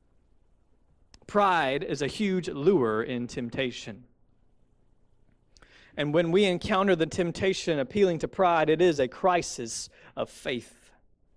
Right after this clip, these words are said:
Will your faith in Christ overcome your pride? Let's learn about that today. See, the devil is very sneaky. And oftentimes,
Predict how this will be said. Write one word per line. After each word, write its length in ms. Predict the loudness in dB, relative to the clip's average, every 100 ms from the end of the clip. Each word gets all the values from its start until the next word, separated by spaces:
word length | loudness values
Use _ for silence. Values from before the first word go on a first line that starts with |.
| _ _ _ _ _ _ _ -2
Will 180 | 0 2
your 220 | 2 2
faith 400 | 0 0 2 2
in 140 | -2
Christ 500 | 0 0 0 -6 -14 -2
overcome 760 | 0 0 -2 -2 -4 -6 -10 -6
your 200 | -4 -4
pride? 520 | -4 -6 -6 -8 -10 -16 _ _ _ _ _ _ _ _ _ _ _ _ _ _ _ _ -12
Let's 220 | -12 -6
learn 220 | -4 -4
about 240 | -4 -6 -4
that 200 | -4 -6
today. 420 | -8 -6 -4 -6
See, 140 | -6 -6
the 60 |
devil 340 | 4 4 6 2
is 80 | 0
very 240 | -2 -2
sneaky. 580 | -6 -6 -6 -8 -14 -16 _ _ _ _ _ _ _ _ _ _ _ _ _ _ _ _ -2
And 100 | 0
oftentimes, 760 | 0 0 2 2 0 -4 -8